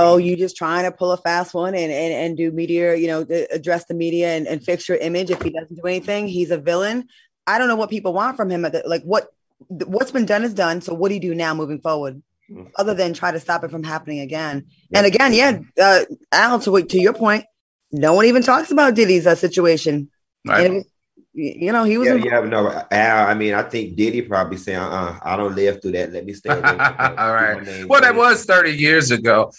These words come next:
Speaker 3: I
Speaker 2: Right.
Speaker 3: think the best part about this for Travis is him taking responsibility and flipping the story so that he can make a difference and an impact in a situation that led to the left, the lives of
Speaker 2: Mm-hmm.
Speaker 3: ten people.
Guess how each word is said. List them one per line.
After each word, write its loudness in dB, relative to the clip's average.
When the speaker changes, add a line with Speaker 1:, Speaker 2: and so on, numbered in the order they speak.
Speaker 3:
I 6
Speaker 2:
Right. 4
Speaker 3:
think 4
the 4
best 2
part 6
about -2
this -2
for -10
Travis -6
is -14
him -6
taking -10
responsibility -10
and -4
flipping -4
the -4
story -2
so -4
that -6
he -8
can -8
make -4
a -6
difference -8
and -6
an -8
impact -6
in -12
a -12
situation -10
that -10
led -8
to -16
the -12
left, -6
the -4
lives -2
of -2
Speaker 2:
Mm-hmm. -14
Speaker 3:
ten -2
people. -10